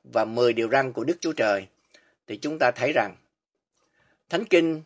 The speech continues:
đã ghi lại mười điều răn của Đức Chúa Trời ban truyền cho dân Israel, và mười điều răn đó là giao ước giữa Đức Chúa Trời với dân Israel,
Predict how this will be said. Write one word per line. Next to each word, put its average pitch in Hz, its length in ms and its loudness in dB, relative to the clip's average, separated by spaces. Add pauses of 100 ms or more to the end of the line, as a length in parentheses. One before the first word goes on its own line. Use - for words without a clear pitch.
(280)
đã 135 180 -2
ghi 160 120 4
lại 113 200 4
mười 120 300 0
điều 110 200 -4
răn 135 220 2
của 131 100 -4
Đức 170 160 -2
Chúa 170 120 -2
Trời 107 340 0
ban 123 260 0
truyền 107 280 -6
cho 117 80 -8
dân 123 180 -2
Israel, 123 480 4 (480)
và 117 140 -4
mười 117 240 0
điều 117 160 0
răn 139 200 0
đó 147 360 4
là 110 180 -4
giao 127 300 2
ước 196 320 2
giữa 110 320 -4
Đức 220 160 2
Chúa 175 120 -2
Trời 98 400 0
với 117 280 0
dân 139 200 0
Israel, 117 520 0